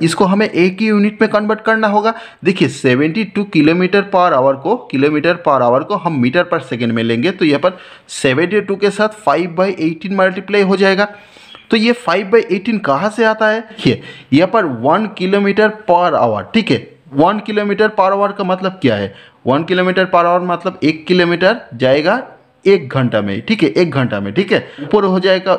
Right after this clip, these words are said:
एक किलोमीटर, नीचे हो जाएगा एक घंटा। तो एक किलोमीटर मतलब कितना है? एक किलोमीटर मतलब वन थाउजेंड मीटर। ठीक है, ऊपर हो जाएगा मीटर, नीचे हो जाएगा, देखिए आवर को हम अगर सेकंड में कन्वर्ट करेंगे, तो यहाँ पर सिक्सटी इंटू सिक्सटी सेकंड हो जाएगा।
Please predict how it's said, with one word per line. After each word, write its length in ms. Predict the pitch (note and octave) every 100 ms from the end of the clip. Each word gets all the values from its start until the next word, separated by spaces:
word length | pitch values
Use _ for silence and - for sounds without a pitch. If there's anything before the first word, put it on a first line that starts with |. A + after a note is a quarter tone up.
| -
एक 160 | D#3
किलोमीटर, 400 | - F3+ E3+ F3+
नीचे 320 | F3 C#3 C#3+ E3
हो 120 | C#3+
जाएगा 300 | C3+ C#3 E3 -
एक 200 | B2 A2+
घंटा। 260 | G#2+ G2 G2 - - -
तो 60 |
एक 300 | G3 F#3 G3
किलोमीटर 460 | - A3 G#3+ G#3+ G#3+
मतलब 380 | G#3 G#3 A3 A3
कितना 280 | A3 G#3 G#3+
है? 180 | G#3+ C4 - - -
एक 220 | E3 -
किलोमीटर 400 | G3 G3 F#3 F#3+
मतलब 460 | F3+ E3+ G3+ G#3 E3+
वन 180 | C#3+ E3+ E3
थाउजेंड 380 | E3 E3 B3 B3 -
मीटर। 300 | C3+ C3 G#2
ठीक 240 | G2 G#3 F3+
है, 120 | A2+ -
ऊपर 220 | C#3 G3+
हो 100 | F#3+
जाएगा 260 | F#3+ F#3+ F#3
मीटर, 380 | F3 G3 A3 A3+ - - _ B2
नीचे 300 | D#3 F#3 A#3
हो 140 | G#3+
जाएगा, 280 | G#3 G#3 G#3
देखिए 260 | G3 F#3+
आवर 220 | B2+ D3+ F#3
को 160 | F#3
हम 220 | B2+ B2+
अगर 140 | A#2 C3
सेकंड 440 | C3 C#3 D#3+ G#3+
में 100 | G#3+
कन्वर्ट 360 | E3 C#3+ B2+ B2+
करेंगे, 400 | A#2 A2+ A#2+ G3+ - - - - - -
तो 80 |
यहाँ 200 | G#3 G#3
पर 140 | G3 A3
सिक्सटी 480 | - F#3 F#3 - A3
इंटू 200 | G#3 G#3+
सिक्सटी 380 | - G3+ -
सेकंड 320 | G#3+ G#3 G#3 F#3+
हो 100 | G#3
जाएगा। 280 | G3+ G3